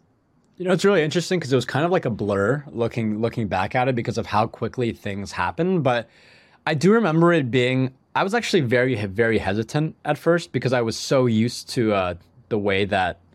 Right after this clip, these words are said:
my life operated, and I didn't really, like, understand, like, what the, what the value add was. Like I said, when I sold the first music N F T, I was kind of incentivized to, to figure it the fuck out,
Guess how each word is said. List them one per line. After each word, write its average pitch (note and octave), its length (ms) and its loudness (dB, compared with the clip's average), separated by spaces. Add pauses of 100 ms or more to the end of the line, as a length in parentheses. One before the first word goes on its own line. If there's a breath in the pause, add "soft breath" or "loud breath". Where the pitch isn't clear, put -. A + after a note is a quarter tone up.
(560)
my G#2+ 200 0
life G#2+ 280 -2
operated, D3 520 2
and C#3+ 80 0
I A#2+ 40 0
didn't C3 220 0
really, D3 200 4
like, B2 180 2
understand, A2+ 420 -2
like, G#2+ 140 -6
what G2+ 180 -4
the, G2+ 220 2
what A2+ 180 -2
the A2 60 -2
value G2 340 2
add B2+ 160 0
was. D3 200 2
Like B2 140 0
I D3 60 2
said, B2 240 0
when A#2+ 140 0
I G#2 60 0
sold A2 220 -4
the A#2 60 0
first G#2+ 260 -2
music A2 220 -4
N A#2+ 80 -2
F A2+ 100 -6
T, B2+ 160 0
I G#2 100 0
was G2 120 -8
kind A2+ 220 -4
of G2 140 -8 (440 soft breath)
incentivized B2+ 880 0 (140)
to, G2 240 0 (260)
to - 100 -6 (400)
figure A2+ 200 0
it A2 100 -4
the F#2+ 60 -14
fuck G2+ 260 -2
out, G2 320 -2